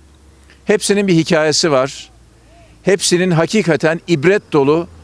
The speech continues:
hatıraları var. Ancak bugün gençlerde şunu gördüm, şuna tanık oldum. Hiçbirisinin morali bozuk değil, hiçbirisi üzgün değil, hiçbirisi pişman değil ve hiçbirisi umutsuz değil.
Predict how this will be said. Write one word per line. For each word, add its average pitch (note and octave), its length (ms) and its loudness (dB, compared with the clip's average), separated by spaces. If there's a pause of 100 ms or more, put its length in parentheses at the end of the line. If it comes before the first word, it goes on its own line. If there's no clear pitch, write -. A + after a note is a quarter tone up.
hatıraları C#3+ 680 0
var. B2 320 -2 (680)
Ancak E3 340 0
bugün E3+ 480 -2
gençlerde E3+ 520 0
şunu F3+ 320 -2
gördüm, A2+ 360 0
şuna D3 240 -2
tanık A2+ 340 -6
oldum. G2 420 -8 (420)
Hiçbirisinin F3 960 -2 (760)
morali C3 360 0
bozuk F#2+ 340 -4
değil, F#2+ 220 -10 (600)
hiçbirisi F#3 800 0
üzgün C#3 520 0
değil, B2 340 -4 (580)
hiçbirisi D3+ 460 -4
pişman G#2 580 -6
değil A2 200 -8
ve A2 80 -4
hiçbirisi A2 540 -6
umutsuz G2 520 -8
değil. F2 220 -10